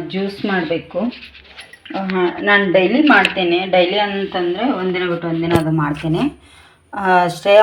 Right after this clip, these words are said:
ಮನೆಯಲ್ಲಿದ್ದಾಗಂತೂ ಡೈಲಿ ಮಾಡ್ತೇವೆ ಇದನ್ನು ಜ್ಯೂಸು. ನಾನು ಬೀಟ್ರೂಟ್ ಜ್ಯೂಸ್ ಯಾವ ಥರ ಮಾಡಿಸ್ತೀನಿ, ಸಿಂಪಲ್ಲಾಗಿ ಯಾವ ಥರ ಮಾಡ್ತೀವಿ ನಾವು ಡೈಲಿ ಅಂಥೇಳಿ ಅದ್ರ ಬಗ್ಗೆ ಇವತ್ತು ನಾನು ನಿಮಗೆ ತೋರಿಸ್ಕೊಡ್ತೀನಿ. ತುಂಬ ಈಸಿ. ನಾನು ಒಂದು ಮೂರು ನಾಲ್ಕು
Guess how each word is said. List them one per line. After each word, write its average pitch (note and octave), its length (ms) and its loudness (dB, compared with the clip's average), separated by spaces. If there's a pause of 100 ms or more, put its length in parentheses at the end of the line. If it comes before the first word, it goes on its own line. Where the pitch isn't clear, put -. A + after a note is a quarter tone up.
ಮನೆಯಲ್ಲಿದ್ದಾಗಂತೂ E3+ 760 0 (100)
ಡೈಲಿ D#3+ 260 0
ಮಾಡ್ತೇವೆ D3+ 340 -2
ಇದನ್ನು D3+ 240 0
ಜ್ಯೂಸು. D#3 340 0 (840)
ನಾನು A3 220 2 (320)
ಬೀಟ್ರೂಟ್ A3+ 420 4
ಜ್ಯೂಸ್ A3 220 4 (160)
ಯಾವ G3 120 12 (100)
ಥರ A3 80 4 (100)
ಮಾಡಿಸ್ತೀನಿ, F3 400 -2 (100)
ಸಿಂಪಲ್ಲಾಗಿ G#3+ 640 4
ಯಾವ F3 160 2
ಥರ F#3+ 80 0 (120)
ಮಾಡ್ತೀವಿ D#3+ 340 -2
ನಾವು D#3+ 180 -2
ಡೈಲಿ D#3 280 -2
ಅಂಥೇಳಿ F3 360 0 (720)
ಅದ್ರ F#3 140 2 (100)
ಬಗ್ಗೆ F3+ 260 0
ಇವತ್ತು F3+ 240 -4
ನಾನು E3 160 2
ನಿಮಗೆ D#3+ 240 2 (160)
ತೋರಿಸ್ಕೊಡ್ತೀನಿ. F3 680 -2 (300)
ತುಂಬ A3+ 220 0 (180)
ಈಸಿ. G3 300 0 (800)
ನಾನು B3 220 4
ಒಂದು A3 180 2
ಮೂರು G#3 180 2 (100)
ನಾಲ್ಕು F3+ 420 2